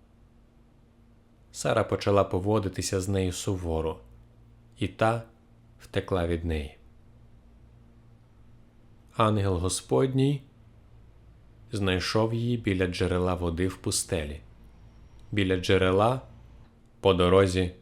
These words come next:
до Шура. "Агаро, рабине Сарина", сказав ангел, "звідки ти прийшла і куди прямуєш?" Вона ж відповіла:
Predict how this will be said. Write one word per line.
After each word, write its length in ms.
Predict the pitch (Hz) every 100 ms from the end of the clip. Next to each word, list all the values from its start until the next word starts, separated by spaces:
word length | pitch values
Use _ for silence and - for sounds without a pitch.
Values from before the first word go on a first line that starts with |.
| - -
до 180 | 95
Шура. 460 | 90 - 87 73 71 - - - - - _ - - _ _ _ - - _ -
"Агаро, 640 | 104 95 123 123 85 73 - _ - - - - - -
рабине 580 | - 90 82 110 147 120
Сарина", 640 | 95 - 85 78 73 71 - _ _ _ - -
сказав 520 | - - 90 87 -
ангел, 420 | 95 82 76 80 76 - - - - - - _ - _ - - - -
"звідки 480 | 113 92 147 180 -
ти 180 | - 98
прийшла 600 | 98 90 85 - 110 135
і 80 | -
куди 280 | - 98 92
прямуєш?" 800 | 92 104 131 156 104 80 - - - _ _ - _ _ _ _ _ _
Вона 300 | 101 98 95
ж 80 | 90
відповіла: 640 | 90 - 90 85 82 76